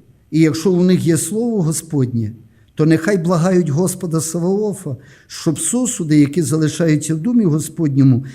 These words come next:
і у домі царя юдейського в Єрусалимі, не перейшли в Вавилон. Бо так говорить Господь Саваоф про стовпи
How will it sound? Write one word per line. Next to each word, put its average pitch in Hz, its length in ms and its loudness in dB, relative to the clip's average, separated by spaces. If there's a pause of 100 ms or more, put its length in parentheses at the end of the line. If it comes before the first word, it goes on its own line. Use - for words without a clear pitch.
(120)
і 160 100 2
у 160 120 6
домі 170 280 4
царя 170 380 0
юдейського 156 560 0
в 147 60 4
Єрусалимі, 165 760 0 (240)
не 160 340 4
перейшли 147 600 0
в 165 60 2
Вавилон. 151 680 0 (380)
Бо 127 220 2
так 226 240 -2
говорить 190 420 2
Господь 165 440 -2
Саваоф 156 540 0
про 156 140 -2
стовпи 190 680 0